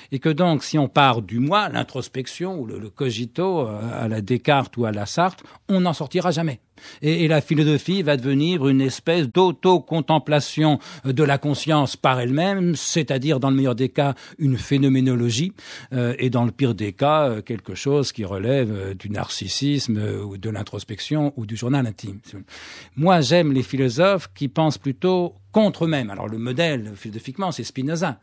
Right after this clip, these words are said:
bien sûr. Si vous écrivez l'éthique morée géométrico à la façon des, des géomètres, et même si, bien sûr, ça n'est pas de la géométrie, mais c'est une façon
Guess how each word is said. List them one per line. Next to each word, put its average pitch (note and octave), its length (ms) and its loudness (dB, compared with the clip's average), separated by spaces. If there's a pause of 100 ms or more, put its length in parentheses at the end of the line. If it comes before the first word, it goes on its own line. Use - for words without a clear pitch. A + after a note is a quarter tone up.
bien A2 180 -12
sûr. - 240 -12
Si C3 140 -8
vous C3 140 -4
écrivez C#3 340 -6
l'éthique B2+ 500 -8 (240)
morée D3+ 460 2
géométrico C3 640 -2
à E3+ 80 2
la B2+ 140 -4
façon C#3+ 480 -6
des, G#2+ 200 -12
des A2+ 160 -10
géomètres, C3+ 480 -6 (280)
et A#2 80 0
même C3+ 160 4
si, B2 100 -4
bien A2+ 140 -2
sûr, C3 180 0
ça A2 100 -6
n'est A2+ 140 0
pas D#3 160 2
de A#2 80 -4
la A2+ 80 -4
géométrie, D#3+ 400 0 (300)
mais C#3+ 320 2
c'est - 360 -8
une C#3 120 -2
façon D3 520 -2